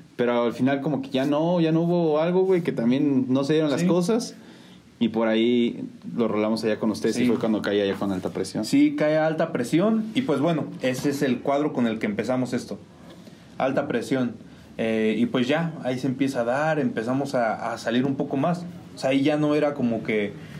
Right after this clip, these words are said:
Speaker 2: eh, alrededores de San Sebas, sino
Speaker 1: Claro.
Speaker 2: ya era aquí en San Juan, ya andábamos así como que más vueltas, ¿no? Y pues ya, empieza como que otra, otra etapa.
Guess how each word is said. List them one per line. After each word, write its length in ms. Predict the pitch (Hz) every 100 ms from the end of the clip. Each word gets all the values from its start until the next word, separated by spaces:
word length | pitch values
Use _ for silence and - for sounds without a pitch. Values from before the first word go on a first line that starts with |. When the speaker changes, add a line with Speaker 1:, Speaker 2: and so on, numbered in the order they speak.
| - - 110
Speaker 2:
eh, 180 | 117 117
alrededores 720 | 120 120 120 120 131 139 127
de 80 | 120
San 200 | 107 101
Sebas, 320 | 156 127 -
sino 200 | 107 110
Speaker 1:
Claro. 180 | 117 120
Speaker 2:
ya 60 |
era 120 | 123
aquí 340 | 120 - 120 117
en 80 | 107
San 160 | 104
Juan, 460 | 101 123 127 123 120
ya 80 | 120
andábamos 340 | 117 120 110
así 160 | 104 104
como 260 | 117 104
que 100 | 104
más 260 | 104 107 104
vueltas, 340 | 120 135 117
¿no? 200 | 123 185 - - - - - - -
Y 60 | -
pues 160 | 143
ya, 220 | 147 214 - - -
empieza 480 | 117 113 135 135 139
como 240 | 123 110
que 80 | 117
otra, 320 | 123 127 131 123
otra 220 | 123 135
etapa. 400 | 127 135 127